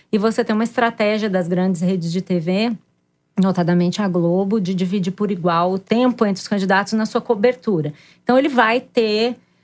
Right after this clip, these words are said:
uma exposição razoável, né? No horário eleitoral, não se sabe ainda quanto tempo ele vai ter, vai depender das alianças que ele fizer,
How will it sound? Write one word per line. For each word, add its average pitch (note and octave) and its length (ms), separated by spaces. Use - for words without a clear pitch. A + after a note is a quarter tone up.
uma A3 300
exposição A#3 1120
razoável, G#3 960
né? G3 140
No G#3+ 100
horário A3 220
eleitoral, A3+ 420
não A#3 100
se G3 140
sabe F#3 260
ainda F#3 140
quanto F#3 240
tempo F#3 200
ele F3+ 100
vai F#3+ 180
ter, A3 160
vai G3 120
depender F3 340
das F3 160
alianças F3 480
que - 100
ele G3 140
fizer, A#3 500